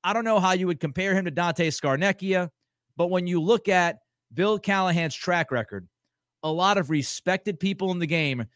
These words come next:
respect the hell out of Callahan. So the fact that Peters was under that learning tree for four years, that's a really good thing. Secondly, look at the proof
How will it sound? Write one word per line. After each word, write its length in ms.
respect 580
the 140
hell 300
out 140
of 100
Callahan. 580
So 120
the 120
fact 320
that 240
Peters 480
was 260
under 220
that 260
learning 320
tree 380
for 120
four 380
years, 560
that's 340
a 80
really 420
good 240
thing. 260
Secondly, 800
look 200
at 100
the 60
proof 600